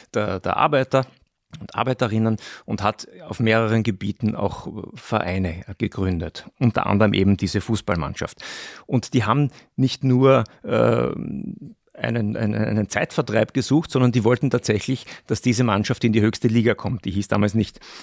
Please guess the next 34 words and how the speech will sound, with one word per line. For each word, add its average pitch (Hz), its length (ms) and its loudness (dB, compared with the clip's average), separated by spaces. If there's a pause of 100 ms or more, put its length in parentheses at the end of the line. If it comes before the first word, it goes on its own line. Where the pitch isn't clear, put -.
Bundesliga, 120 600 2 (640)
äh, 107 220 2
sondern, 104 500 4 (300)
äh, 95 300 0
Nationalliga. 135 760 2 (360)
Und - 300 -2 (480)
die 143 80 6
waren 135 180 2
drauf 127 300 0
und 156 180 2
dran, 110 360 2 (280)
diesen 123 260 2
Aufstieg - 520 -2
zu 104 80 -2
schaffen - 340 0
in 107 80 2
die 110 120 2
höchste 104 300 -2
Liga. 92 340 -4 (240)
Und - 160 -2
haben 131 180 2
Andreas 113 400 2
Kickl 156 280 -4
geholt, 113 500 2
der 120 80 4
war 117 80 4
ein 113 80 -2
talentierter 113 520 0
Abwehrspieler, 135 800 2
Verteidiger, 160 580 2 (320)
war - 120 0
einundzwanzig 113 540 2
Jahre 123 300 2
alt 147 260 0